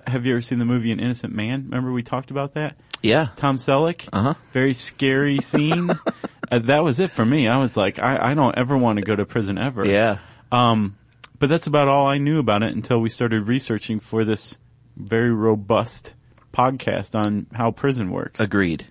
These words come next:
Speaker 1: Yeah?
Speaker 2: Yeah.
Speaker 1: So, Chuck, um, I, I guess apparently when this article was written by Grabanowski, it was, I think, two thousand five-ish, or that was the latest stats he had. And it said, he said that there were, like, uh, more than two million people in prison, right?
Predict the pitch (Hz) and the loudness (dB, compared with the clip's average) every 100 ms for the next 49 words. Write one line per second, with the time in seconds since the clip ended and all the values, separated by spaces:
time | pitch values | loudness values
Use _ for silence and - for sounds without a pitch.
0 | _ 113 120 135 - 92 - _ _ - | _ -2 0 -2 -4 -4 -6 _ _ -10
1 | - 160 127 - 185 147 - 139 131 113 | 0 0 2 2 2 2 0 2 4 4
2 | 113 - _ - - 131 - 139 135 135 | 0 -6 _ -12 -4 -4 -2 0 2 2
3 | 127 151 147 127 - 175 139 123 117 - | 0 0 0 -2 0 0 2 2 2 -2
4 | - - _ - 131 139 143 131 135 131 | -12 -20 _ -2 2 4 4 4 2 2
5 | 123 113 101 127 123 110 104 98 120 120 | 2 2 2 2 2 2 2 2 2 2
6 | 113 135 147 - 98 - - - _ - | 2 2 0 -4 -6 -6 -10 -20 _ -20
7 | _ - 117 113 - - 117 117 - - | _ -4 0 0 -2 -4 -2 -2 -4 -4
8 | 127 127 117 104 - 117 127 131 123 117 | 0 2 2 0 0 2 2 0 -2 0
9 | 110 117 107 110 - 107 117 113 - - | 2 2 2 0 0 2 4 2 0 0
10 | 113 107 - 98 98 104 117 - 135 120 | 0 0 -2 -2 0 0 -2 0 2 2
11 | 113 - - - 131 160 131 117 123 113 | 0 -6 -20 -4 0 2 2 4 4 4
12 | 113 110 107 - 107 104 107 117 107 - | 2 2 0 2 2 2 2 2 0 0
13 | 147 143 123 104 143 135 110 95 95 151 | 2 4 2 0 -2 0 0 0 0 -2
14 | 123 - 98 113 - | 0 -2 0 0 -2